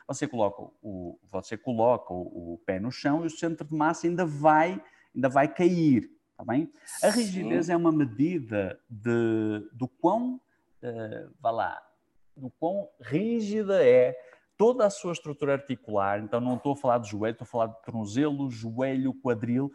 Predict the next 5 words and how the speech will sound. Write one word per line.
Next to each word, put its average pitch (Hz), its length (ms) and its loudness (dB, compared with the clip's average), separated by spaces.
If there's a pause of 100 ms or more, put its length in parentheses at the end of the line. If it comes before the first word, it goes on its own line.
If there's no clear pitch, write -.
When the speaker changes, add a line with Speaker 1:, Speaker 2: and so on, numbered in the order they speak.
(260)
Speaker 1:
para 175 200 2
acomodar 139 540 2
aquela 135 380 0
carga. 95 560 -2 (560)
Tá? 117 260 -2